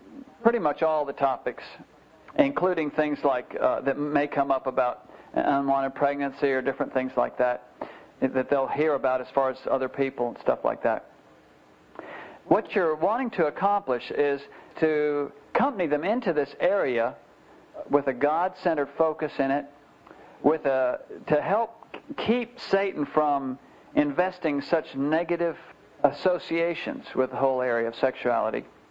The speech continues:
And what happens when you let the world beat you to it? 'Cause you say, "Oh, well, we don't want to get into that yet." So then at school or at summer camp or other places, then they, they find out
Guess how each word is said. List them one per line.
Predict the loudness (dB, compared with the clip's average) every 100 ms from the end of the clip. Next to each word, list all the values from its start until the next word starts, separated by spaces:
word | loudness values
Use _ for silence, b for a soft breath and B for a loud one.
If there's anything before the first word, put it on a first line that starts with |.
| -20 B B B B B 2
And | 4
what | 4 2
happens | 0 0 -2 0
when | 2 2 0 -4 -12 -20 _
you | 0 2
let | 2 0 -2
the | 0
world | 2 2 2 0
beat | -2 -2
you | -2
to | 0 0 2
it? | 0 -6 -2
'Cause | 0 0
you | 2
say, | 2
"Oh, | 2 2 2
well, | 2 2
we | 0
don't | 0
want | 0
to |
get | 0
into | 0 0
that | 2 2 0
yet." | 0 0 -2 -12 B B 2
So | 4 4
then | 2 2
at | 0 -4
school | -2 0 2 2 2 2
or | 0
at | 0
summer | 0 0 0
camp | 0 0 2 0 0
or | 0 2 2
other | 2 0
places, | 2 2 2 -2 -4 2
then | 0 2
they, | 0 0 B B 0
they | 2
find | 2 0 2
out | 2 0 -4